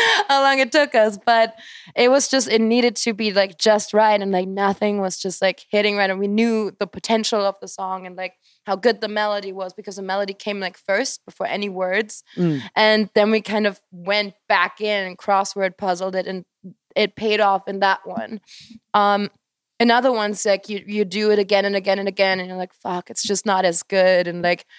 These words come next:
Speaker 1: maybe there was even, like, a mistake. Like, sometimes there's, like, gram-, grammatical, like, or just, like, incorrect ways of saying stuff, and they just sound so much better, and you just can't, like, you can't,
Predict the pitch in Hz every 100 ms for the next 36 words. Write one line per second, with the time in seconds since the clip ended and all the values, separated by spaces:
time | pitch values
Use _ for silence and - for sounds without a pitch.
0 | _ 202 196 196 190 190 190 180 185 180
1 | 180 180 - 208 202 190 185 185 226 214
2 | 214 - 190 - 190 190 _ _ _ _
3 | 208 190 - - _ _ 196 185 175 185
4 | - 185 180 180 180 170 _ _ _ 185
5 | 185 175 180 175 185 185 - 214 190 208
6 | 190 185 - 180 185 180 185 - - 180
7 | 208 220 233 208 190 185 - 208 196 202
8 | 208 226 226 226 214 - 214 233 277 277
9 | - 220 208 214 - - 226 220 214 208
10 | - 196 214 - 233 214 208